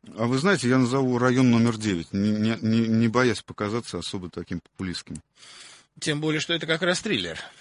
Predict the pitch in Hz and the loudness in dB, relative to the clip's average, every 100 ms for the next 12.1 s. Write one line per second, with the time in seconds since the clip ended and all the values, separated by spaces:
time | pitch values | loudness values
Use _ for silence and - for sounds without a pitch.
0 | - - 95 113 90 98 - 117 110 110 | -18 -6 0 0 0 -6 -2 0 0 -2
1 | 110 101 117 127 117 117 127 - 107 117 | -4 -4 0 0 0 2 0 0 0 0
2 | 123 139 104 95 87 110 139 147 98 92 | 2 2 0 -2 -2 -2 0 0 0 -2
3 | 90 87 87 87 85 82 90 87 85 85 | -2 -2 -4 -6 -8 -10 -10 -12 -12 -10
4 | 92 87 85 98 123 131 131 117 131 - | -10 -8 -6 -4 -2 -2 -4 -6 -6 -8
5 | - - - - _ _ - _ - - | -20 -20 -20 -20 _ _ -20 _ -20 -20
6 | _ 151 190 156 156 170 170 175 113 110 | _ -4 -4 0 -2 0 2 2 2 0
7 | 107 110 113 110 - 123 - 151 127 - | -2 0 0 -2 -2 -4 -2 0 0 -2
8 | 110 - 120 113 139 - 110 120 - 104 | -4 -2 -4 -2 -2 -2 -2 -2 -4 -6
9 | - 117 107 - 104 120 98 80 135 147 | -8 -10 -10 -12 -6 -2 -2 -2 -4 -4
10 | - 175 208 - 143 151 143 - 139 139 | 2 2 2 -2 -2 -4 -4 -4 -6 -4
11 | 143 139 175 165 127 123 123 123 117 82 | -4 -4 -6 -6 -8 -8 -8 -8 -8 -10
12 | - | -14